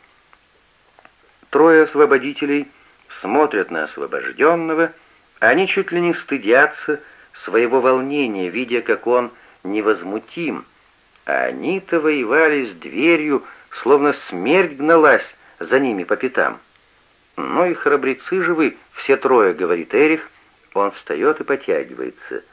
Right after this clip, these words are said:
"Особенно ты, Отто, примерно сынок, тебе это дорого обойдется. Да и старый честный раба Уза — Отец без разговоров вышвырнет тебя на улицу. Как и ты здесь, мать?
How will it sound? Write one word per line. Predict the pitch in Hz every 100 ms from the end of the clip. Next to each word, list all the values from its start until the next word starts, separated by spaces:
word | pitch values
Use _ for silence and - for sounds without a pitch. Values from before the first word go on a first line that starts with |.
| _ _ _ _ _
"Особенно | - 85 - - 233 214 214 196
ты, | - 220 208
Отто, | 131 87 - 62 - _
примерно | - 151 202 190 170 156
сынок, | - 139 156 143 - - - _ -
тебе | 139 185
это | 196
дорого | 175 160 151 143
обойдется. | 156 160 139 90 71 - 65 - _ _ _ -
Да | 101
и | 120
старый | - 208 185
честный | - 156 175 175 131 117 -
раба | - 90 120 156 156
Уза — | 156 160 156 147 151 - - -
Отец | 165 190 208
без | 151 143
разговоров | 127 127 113 165 208 170 117 -
вышвырнет | 73 101 160 - 101 92 90 -
тебя | 113 110
на | 98
улицу. | 113 90 64 - - 58 _ _ _ _
Как | - 120 -
и | 76
ты | - 113 196
здесь, | 185 226 -
мать? | 101 60